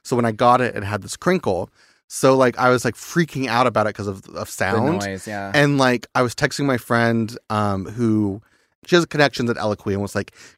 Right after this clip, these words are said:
Speaker 1: "Can someone, like, just send me something?" Or, like, "I need something now." And, um,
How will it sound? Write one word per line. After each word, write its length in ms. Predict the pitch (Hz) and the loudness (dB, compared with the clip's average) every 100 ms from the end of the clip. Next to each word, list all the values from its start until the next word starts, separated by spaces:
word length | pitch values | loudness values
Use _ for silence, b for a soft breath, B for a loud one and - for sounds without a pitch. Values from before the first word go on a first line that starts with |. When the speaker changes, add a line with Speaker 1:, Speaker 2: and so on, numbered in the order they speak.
| - | -4
Speaker 1:
"Can 200 | 135 127 | -2 0
someone, 360 | - 143 143 | 0 0 2
like, 120 | 131 110 | 0 -2
just 220 | 117 - | -6 -4
send 200 | 139 123 | 0 0
me 120 | 127 | 0
something?" 500 | 117 127 120 117 113 | 0 -2 0 -2 0
Or, 80 | 107 | 0
like, 140 | 104 | 0
"I 80 | - | -2
need 200 | 113 110 | -4 -4
something 280 | 110 98 101 | -4 -4 -4
now." 440 | 110 120 120 117 113 b b b b - | -2 0 0 0 -2 b b b b -2
And, 280 | 123 117 | 0 2
um, 440 | 113 113 107 104 | 4 4 2 -2